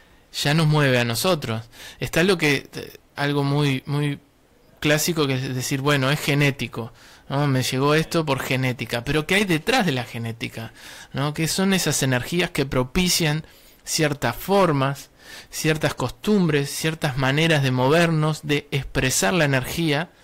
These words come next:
Eh, bien, es, eh, es, es muy lindo y muy rico y muy vasto el mundo de los ancestros, eh, pero es, es,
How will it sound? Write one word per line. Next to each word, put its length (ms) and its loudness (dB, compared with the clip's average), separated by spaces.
Eh, 420 -8
bien, 380 0
es, 320 -4
eh, 460 -4
es, 180 -10
es 180 0
muy 220 4
lindo 320 6
y 60 4
muy 160 4
rico 280 2
y 40 4
muy 160 4
vasto 560 0
el 160 -2
mundo 280 2
de 100 4
los 200 0
ancestros, 720 0
eh, 480 -4
pero 440 0
es, 320 -4
es, 480 -6